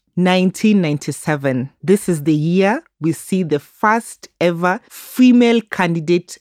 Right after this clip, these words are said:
run for president. Actually, there were two, but the first one who declared her candidature was Charity Kaluki Ngilu. And then, of course, Wangari Maathai followed suit, making history by going against Daniel Arap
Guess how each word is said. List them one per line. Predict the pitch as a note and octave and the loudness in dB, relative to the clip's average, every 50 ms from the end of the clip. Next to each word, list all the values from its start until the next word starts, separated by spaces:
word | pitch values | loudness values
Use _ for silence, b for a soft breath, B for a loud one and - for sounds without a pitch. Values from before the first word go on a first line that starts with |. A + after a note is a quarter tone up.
| _ - | _ -6
run | D3 D#3 D3+ D#3+ D3+ | -2 -2 -2 -2 -4
for | - - C3+ B2+ | -8 -8 -10 -10
president. | _ - - D3 C3+ A#2+ C3 B2 - A2+ A2+ A#2+ - - - _ _ _ _ _ _ - | _ -8 -6 -6 -6 -6 -6 -8 -6 -8 -8 -10 -12 -18 -20 _ _ _ _ _ _ -4
Actually, | - - - D4 A#3+ A#3 A#3 | -4 -2 2 2 2 4 4
there | F3+ E3+ D3+ | 2 2 2
were | C#3+ D3 C#3 | 2 0 -2
two, | - - - F#3+ D3 B2+ _ - | -2 -4 -4 -4 -4 -4 _ -6
but | - E3+ F3 E3 | -4 -4 -2 -2
the | E3+ | -4
first | E3 - - - - - - A#3 A#3 - - - - | -8 -8 -10 -16 -8 -2 0 0 0 -2 -6 -4 -2
one | D3+ B2+ A#2+ A#2+ _ _ _ _ _ _ - | -2 -2 -2 -6 _ _ _ _ _ _ -6
who | - A3+ | -2 -2
declared | G#3 E3 E3+ D3 - - G3+ F3+ F3+ E3+ E3 E3+ F3 | -2 -2 -4 -8 -6 -2 0 2 2 2 2 0 -2
her | - - C3 | -6 -8 -8
candidature | - - E3 D3 C#3+ C#3+ C3 C3+ C3 - - E3+ F#3 D4 _ _ - | -6 -4 -4 -4 -4 -4 -6 -8 -10 -8 -4 -4 -4 -6 _ _ -10
was | - C3 C3+ - - _ _ | -6 -6 -6 -6 -10 _ _
Charity | - - A#3+ A3+ A#3 A#3+ B3+ A3+ - - - B3+ A#3+ A#3+ B3+ _ - | -4 0 2 2 2 2 0 0 -2 0 0 2 2 2 -2 _ -8
Kaluki | - D#3+ D3 D3+ D#3 D#3+ - - - E3 F3 F#3 - C#3+ | -4 -2 0 0 -2 -4 -4 -6 -6 -6 -6 -6 -8 -6
Ngilu. | - C#3+ C3+ C3 A#2 A2+ A#2+ _ - | -4 -4 -2 -2 -4 -6 -8 _ -6
And | C#3+ C#3+ C#3 | -4 -2 0
then, | C#3+ C#3 C#3 C3 | 0 0 0 -2
of | B2+ - - | -6 -8 -6
course, | - D#3+ D3 C#3+ - - - | -2 -2 -2 -2 -4 -8 -8
Wangari | - C#3+ C3+ C3+ C#3+ D#3 D#3 | -6 -4 -2 0 0 0 0
Maathai | C#3+ C#3 C3 B2+ C#3+ C#3 D3 C#3+ | 0 -2 -2 -2 -2 -2 -2 -4
followed | - - C#3 B2+ A#2+ B2 | -4 -4 -4 -4 -4 -6
suit, | - - - D#4+ E4+ - - - _ _ - | -6 -4 -2 -2 -2 -2 -8 -20 _ _ -6
making | D#3 E3 F3 F3+ - - E3 | -2 -2 -2 -2 -2 -4 -6
history | D#3 - - F#3 - - - - C4+ E4 - - | -6 -4 -4 -6 -6 -6 -4 -2 -2 -2 -2 -2
by | C#3+ D3 C#3 | -4 -4 -4
going | B2+ B2 D#3+ D#3+ D#3 D3+ | -2 0 0 0 0 -2
against | C3 B2+ - C#3+ C#3+ D3 C#3+ - - - - _ _ _ - | -4 -4 -4 -4 -4 -4 -6 -12 -18 -20 -20 _ _ _ -8
Daniel | C#3 D#3 D3+ D3+ D3+ D#3 D3+ D3 D3+ D#3+ - - | -4 -4 -2 -2 -2 -2 -2 -2 -2 -4 -8 -8
Arap | - C3+ B2+ B2 B2+ C3 C3 | -6 -6 -4 -2 -4 -4 -6